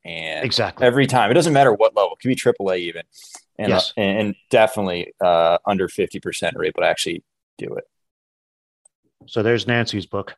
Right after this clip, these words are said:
Speaker 2: Um, so you can put that into your notes for, for anybody who is,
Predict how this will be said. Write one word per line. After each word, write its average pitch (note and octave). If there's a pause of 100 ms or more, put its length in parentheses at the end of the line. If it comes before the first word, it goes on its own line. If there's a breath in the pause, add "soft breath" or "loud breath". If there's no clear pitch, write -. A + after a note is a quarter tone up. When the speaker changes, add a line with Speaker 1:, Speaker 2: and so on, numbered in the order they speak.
(1400 loud breath)
Speaker 2:
Um, G#2 (640)
so -
you G2+
can G2
put -
that G#2
into G2+
your F#2+
notes G2
for, G2
for -
anybody G2
who A2
is, -